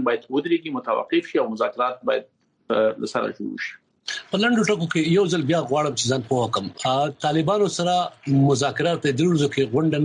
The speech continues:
Speaker 2: نه ملاقات شوې ده، نه مذاکرات شوي. تاسو داسې وایئ؟
Speaker 1: نه خیر، هیڅ نوع ملاقات د طالبانو د افغانستان د پلاوي ترمنځ نه دی شوی، بلکې موږ هم دغو غونډو ته معلومات ورکول او م-،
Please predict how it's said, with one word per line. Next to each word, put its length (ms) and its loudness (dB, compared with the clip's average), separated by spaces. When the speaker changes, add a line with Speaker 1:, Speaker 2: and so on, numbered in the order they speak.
Speaker 2:
نه 120 2
ملاقات 400 0
شوې 200 2
ده، 120 2
نه 120 2
مذاکرات 420 -2
شوي. 160 -6
تاسو 200 2
داسې 200 -2
وایئ؟ 420 -6
Speaker 1:
نه 240 4
خیر، 240 -2
هیڅ 300 0
نوع 260 2
ملاقات 420 -2
د 160 2
طالبانو 500 0
د 80 2
افغانستان 480 -4
د 160 0
پلاوي 380 -4
ترمنځ 340 -2
نه 80 -4
دی 140 0
شوی، 200 0
بلکې 340 0
موږ 140 2
هم 720 -6
دغو 300 2
غونډو 260 2
ته 340 0
معلومات 420 -2
ورکول 480 0
او 80 0
م-، 240 -2